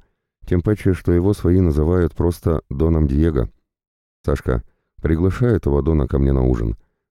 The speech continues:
поспешил я прервать словесную перепалку своих приближенных. «Там все и выясним». Ужин был походный, без каких-либо излишеств.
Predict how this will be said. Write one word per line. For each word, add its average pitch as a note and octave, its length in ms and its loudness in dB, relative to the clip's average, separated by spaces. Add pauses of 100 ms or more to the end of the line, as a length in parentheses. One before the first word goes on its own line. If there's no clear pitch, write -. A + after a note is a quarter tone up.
поспешил C2 420 -2
я B1 80 2
прервать C2+ 380 0 (100)
словесную C#2 540 0
перепалку C2+ 500 0
своих B1+ 300 -2
приближенных. B1+ 640 -2 (400)
«Там B2 240 0
все - 180 -2
и G2+ 100 0
выясним». C#2+ 520 0 (1080)
Ужин F#2 340 2
был F#2 160 2
походный, D#2+ 720 0
без - 180 -4
каких-либо C2+ 600 0
излишеств. F2+ 500 -2